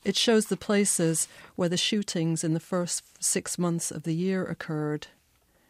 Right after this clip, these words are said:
In the hills, the affluent areas, there are only two.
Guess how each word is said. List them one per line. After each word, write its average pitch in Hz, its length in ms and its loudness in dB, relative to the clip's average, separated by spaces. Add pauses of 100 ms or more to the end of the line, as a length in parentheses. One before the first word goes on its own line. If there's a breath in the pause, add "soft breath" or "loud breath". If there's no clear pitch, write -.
(380 soft breath)
In 196 140 6
the 202 60 6
hills, 185 640 2 (140)
the 185 120 0
affluent 165 540 0
areas, 151 720 -2 (420 soft breath)
there 185 140 2
are 180 60 4 (120)
only 170 200 2
two. 160 560 0